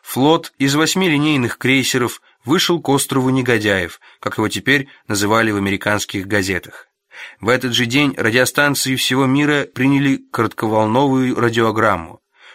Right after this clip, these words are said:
чудовищную по наглости и дурному стилю. "Алло, алло!" — говорит станция Золотого острова, именуемого по неосведомленности островом Негодяев.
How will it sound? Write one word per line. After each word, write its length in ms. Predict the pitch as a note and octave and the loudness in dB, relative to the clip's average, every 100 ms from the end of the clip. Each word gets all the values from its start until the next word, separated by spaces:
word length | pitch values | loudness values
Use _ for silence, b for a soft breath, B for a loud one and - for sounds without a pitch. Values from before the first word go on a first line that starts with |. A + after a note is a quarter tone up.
| B | B
чудовищную 640 | - A#2+ C3+ A2+ - G#2+ | -4 2 2 2 -2 -2
по 140 | - A2 | 0 2
наглости 500 | C3+ C3 A2 - G#2+ | 2 0 -4 -4 -8
и 180 | - | -6
дурному 380 | A2+ A2 A2+ A2 | -4 -2 0 0
стилю. 400 | - - F2+ E2 _ _ _ _ _ _ - | -2 -6 -8 -10 _ _ _ _ _ _ 0
"Алло, 560 | D#3 F3 F#3+ G3+ - - | 2 4 4 2 0 0
алло!" — 500 | F3 F#3 G3 G2+ - _ b b b | 2 4 2 0 -4 _ b b b
говорит 600 | F#2 A2+ C#3+ E3+ F#3+ - | -2 2 4 4 0 -6
станция 800 | - - E3 E3+ E3+ - F3 E3+ | -6 -2 2 2 2 0 2 2
Золотого 540 | D3 D#3+ E3 F3 F3 | 2 0 2 4 4
острова, 720 | D#3 E3+ C#3+ - G#2+ F#2 E2 - b b b | 2 2 2 0 -2 -2 -2 -6 b b b
именуемого 720 | B2+ D3+ E3 F3 E3+ D#3+ D#3+ | 0 2 2 2 2 2 2
по 140 | D3+ D3 | 2 0
неосведомленности 1080 | D3 C#3 - C3+ C#3 C#3 F3 E3 D#3 - - | 2 2 0 0 2 2 2 2 -2 -2 -2
островом 580 | D3+ D#3+ - D3+ D3+ | 2 0 0 0 0
Негодяев. 680 | D3+ C#3+ D#3+ D#3 B2 - - | 0 0 2 2 0 -2 -16